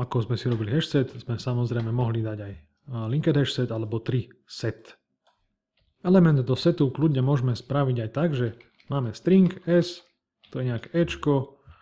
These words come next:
a ja si potom pridám tento objekt cez add do nášho setu. Ďalší príklad, čo môžeme robiť so setmi, je to, že si môžem sa spýtať, že či daný element existuje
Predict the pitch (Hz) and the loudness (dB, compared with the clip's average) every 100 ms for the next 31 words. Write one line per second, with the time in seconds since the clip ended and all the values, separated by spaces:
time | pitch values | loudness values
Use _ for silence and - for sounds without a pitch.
0 | _ - - _ 131 135 127 123 131 127 | _ -20 -20 _ -8 -6 -6 -6 -4 -2
1 | 127 117 101 _ 143 143 135 127 113 - | -4 -4 -8 _ -4 0 0 0 -4 -8
2 | _ _ _ _ 127 123 117 - 156 143 | _ _ _ _ -4 -4 -4 -6 -4 2
3 | 139 131 - - _ _ _ _ _ _ | 2 2 -6 -20 _ _ _ _ _ _
4 | - _ _ _ _ _ _ 117 - 139 | -20 _ _ _ _ _ _ -12 -4 -2
5 | 127 120 127 120 - _ - 120 117 107 | 0 2 2 0 -4 _ -8 -6 -4 -4
6 | 101 - _ - - 113 107 - _ _ | -8 -12 _ -12 -8 -6 -8 -12 _ _
7 | _ _ _ _ 170 196 127 156 175 156 | _ _ _ _ -2 0 0 0 2 2
8 | 147 135 147 156 147 147 120 104 - 170 | 0 -2 0 2 2 2 0 -4 -2 -2
9 | 143 139 156 - _ _ _ 120 110 160 | 0 2 2 0 _ _ _ -6 -2 2
10 | 185 175 - _ 117 151 - 139 139 139 | 2 0 -10 _ -4 -4 0 0 2 0
11 | 123 107 - 170 151 123 - - 120 - | -4 -8 -2 0 2 0 -4 -8 -6 0
12 | 143 160 139 123 147 139 123 - 143 123 | 2 2 2 0 2 2 0 -4 -4 -2
13 | 123 - 127 117 107 | -2 -2 0 0 -2